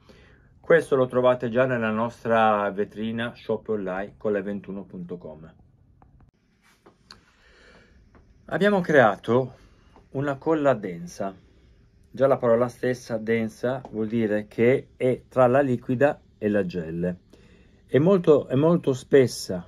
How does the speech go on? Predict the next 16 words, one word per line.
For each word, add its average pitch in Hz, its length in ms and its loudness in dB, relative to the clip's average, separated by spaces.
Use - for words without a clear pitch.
permette 127 920 2
veramente 113 960 0
di, 120 500 2
eh, 104 640 6
non 127 400 4
colare 120 840 2
e 113 420 -2
di 113 220 -6
spalmarla 113 1160 -2
nel 95 540 -8
vostra 98 460 -8
maquette 92 760 -8
o 95 240 -2
nel 92 200 -8
vostro 90 340 -12
bricolage 98 1000 -6